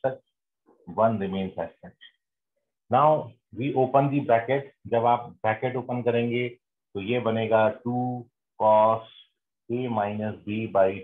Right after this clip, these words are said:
two into sin C by two minus cos A plus B by two को अपन क्या लिख सकते हैं बेटा, sin C by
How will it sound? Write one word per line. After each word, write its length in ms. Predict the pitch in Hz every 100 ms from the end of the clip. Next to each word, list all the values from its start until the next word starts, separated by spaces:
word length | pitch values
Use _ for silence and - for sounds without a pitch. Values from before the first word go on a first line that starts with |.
| -
two 300 | 101 104 101 _ _
into 360 | 95 95 98 92 -
sin 320 | 95 95 95 101
C 220 | - 95 87
by 120 | 87 87 85
two 140 | 85 - _ _ _ _ _ _ _
minus 440 | 104 104 95 90 - _ _ _
cos 280 | 117 143 147
A 80 | 147
plus 280 | 143 143 120
B 120 | 131 123
by 100 | 123 123
two 100 | 127 120
को 100 | 127 113
अपन 200 | 113 117
क्या 140 | 110 113
लिख 160 | 110
सकते 280 | - 110 -
हैं 80 | 113
बेटा, 220 | 110 131 151 - -
sin 220 | 123 127 -
C 120 | 117
by 100 | 110